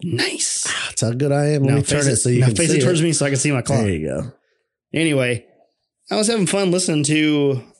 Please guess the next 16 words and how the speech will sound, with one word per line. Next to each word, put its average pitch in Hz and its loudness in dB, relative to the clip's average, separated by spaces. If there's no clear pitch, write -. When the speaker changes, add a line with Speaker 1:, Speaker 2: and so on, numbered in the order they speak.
Speaker 1:
uh, 156 -2
those 147 -2
guys 143 -2
talk, 156 -4
and 156 -4
it 143 0
was 135 -4
kinda 170 -2
cool. 170 0
They 147 0
said 165 -2
they 143 0
went 139 -2
to 139 0
a 120 0
four-day, 139 0